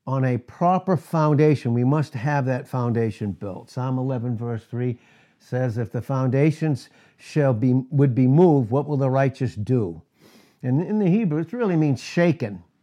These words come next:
shaken. But when we look at these things, when we look at them i-, in the freshness and in the concentration and the beauty, uh, that we have, and that's, that's what preparation,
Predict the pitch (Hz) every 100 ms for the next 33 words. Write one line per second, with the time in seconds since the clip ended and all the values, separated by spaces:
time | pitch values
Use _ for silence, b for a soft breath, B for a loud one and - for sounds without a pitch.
0 | _ _ _ - - 139 127 95 - _
1 | _ b b b - 170 226 226 202 226
2 | 262 214 165 151 123 - 127 113 107 107
3 | - 127 135 147 139 185 - 135 - 107
4 | 101 - _ _ b b b 131 - 160
5 | 143 131 - 170 190 - 196 202 - -
6 | 139 131 131 127 - - - 185 - 175
7 | 147 165 165 139 156 143 131 123 120 107
8 | 160 170 123 113 107 _ b b b b
9 | b - 117 113 117 - 113 131 110 131
10 | 113 110 113 120 147 170 - b b b
11 | 196 285 285 - 175 - 196 196 180 165
12 | 175 - 175 180 165